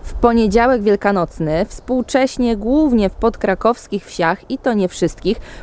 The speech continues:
ulicami od domu do domu przechadza się sióda baba. Sióda baba, czyli mężczyzna przebrany za dość zaniedbaną kobietę, dlatego że ma na sobie jakieś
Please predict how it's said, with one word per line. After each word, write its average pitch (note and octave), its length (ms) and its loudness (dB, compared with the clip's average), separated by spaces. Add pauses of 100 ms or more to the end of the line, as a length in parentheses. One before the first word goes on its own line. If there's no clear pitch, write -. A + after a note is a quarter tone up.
ulicami A3 720 2
od A#3 300 0
domu G#3+ 340 2
do D#3+ 140 -2
domu A#3+ 340 0
przechadza A3 720 -2
się F3 180 -8
sióda F#3+ 380 -2
baba. F3+ 380 0
Sióda C4 400 -2
baba, F3 400 0 (320)
czyli C4 260 -2
mężczyzna A#3+ 760 2
przebrany G#3 640 0
za F#3+ 180 -2
dość G#3+ 340 0
zaniedbaną G3+ 800 0
kobietę, F3 460 0
dlatego F#3+ 380 2
że G3 100 2
ma G#3 140 2
na G3 120 0
sobie G3+ 280 0
jakieś F#3 300 0